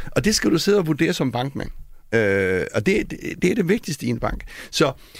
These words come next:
så, øh, øh, jamen, altså, der kom jo mange lærer ud af finanskrisen, selvfølgelig gjorde det. Det, det, det, det, og, og, og bankerne er jo blevet finansielt, øh, polstret, som de aldrig nogensinde har været før. Så vi skal snakke om kriser, så går bankerne ind i krisen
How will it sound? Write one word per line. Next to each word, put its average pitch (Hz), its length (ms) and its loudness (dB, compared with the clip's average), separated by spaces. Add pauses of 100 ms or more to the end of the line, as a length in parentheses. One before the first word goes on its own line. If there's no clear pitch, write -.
så, 127 420 4
øh, 110 680 2
øh, 87 200 -4
jamen, 127 180 0
altså, 123 180 -2
der 113 60 -2
kom 127 220 2
jo 107 60 4
mange 123 260 2
lærer 117 280 4
ud 110 120 0
af 110 120 2
finanskrisen, 110 680 -2
selvfølgelig 113 360 -2
gjorde 104 220 2
det. - 80 -10
Det, 117 200 0
det, 120 280 0
det, 104 220 0
det, - 220 -2
og, - 220 0
og, 117 100 0 (460)
og 104 120 -6
bankerne 139 360 2
er - 140 0
jo 110 120 0
blevet 110 300 0 (500)
finansielt, 135 800 0
øh, 104 340 2
polstret, 117 760 2
som 104 300 0
de - 220 -4
aldrig 110 300 -2
nogensinde 98 400 -6
har 87 100 -6
været - 260 -6
før. - 220 -6
Så - 140 2
vi 135 80 2
skal 110 220 -6
snakke 113 220 -4
om 113 100 -2
kriser, 175 460 2 (380)
så - 300 0
går 117 120 2
bankerne 151 500 2
ind 143 160 6
i 143 40 6
krisen 139 420 0